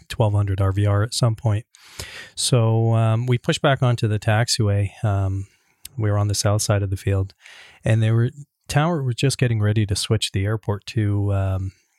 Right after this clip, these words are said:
low visibility operations. Uh, I guess they would have to reposition some lights, uh, maybe the stop bar, turn it on. Anyways, at that point, there was a, an aircraft, uh, just getting ready,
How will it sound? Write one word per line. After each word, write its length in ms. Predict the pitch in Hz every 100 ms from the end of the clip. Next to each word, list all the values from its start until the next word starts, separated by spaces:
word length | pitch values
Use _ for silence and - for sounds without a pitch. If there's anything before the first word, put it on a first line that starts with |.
| - 127
low 180 | 113
visibility 580 | 110 101 101 101 110 107
operations. 840 | 107 107 - 107 113 - 131 135 - 107
Uh, 60 |
I 140 | 98 104
guess 220 | 107 -
they 80 | 101
would 120 | 98
have 140 | 104
to 100 | -
reposition 600 | 95 101 104 95 98 101 95
some 180 | 101
lights, 480 | 98 98 - - -
uh, 220 | 101 98 98
maybe 180 | 95 95
the 100 | 95
stop 300 | - 98 -
bar, 180 | 101 98
turn 180 | 110
it 140 | 101 98
on. 160 | 98
Anyways, 300 | 113 110 101 - - - -
at 100 | -
that 200 | 139 -
point, 240 | 135 131 127
there 140 | 117
was 180 | 120 113
a, 200 | 110 113
an 100 | 117
aircraft, 560 | 120 - 117 110 - 127
uh, 240 | 110 110
just 240 | - 123
getting 200 | - 113
ready, 380 | 113 113 117 107